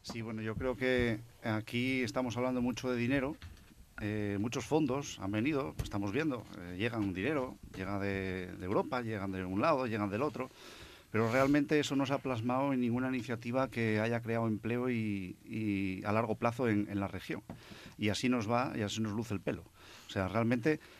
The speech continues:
eh, han pasado por aquí cientos de miles de euros.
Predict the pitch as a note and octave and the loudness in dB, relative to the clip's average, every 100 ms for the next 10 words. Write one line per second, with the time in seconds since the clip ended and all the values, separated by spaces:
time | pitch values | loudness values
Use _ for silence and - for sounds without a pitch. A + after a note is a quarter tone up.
0 | - A#2 A#2 A#2 A#2 A#2 A#2 A#2 - - | -4 2 4 6 6 6 4 0 -16 -20
1 | - - - B2 C3 C#3 C3+ C#3 C3+ C3 | -20 -20 -2 2 2 2 2 2 2 2
2 | B2+ C#3 F3 - - C3 D3 E3 E3+ - | 2 2 0 -2 -2 0 2 2 0 0
3 | G#2+ G#2 C3 F3 E3 - - - G2+ B2+ | 0 2 4 2 0 -6 -10 -4 2 2
4 | C3 D#2+ - | 2 -2 -10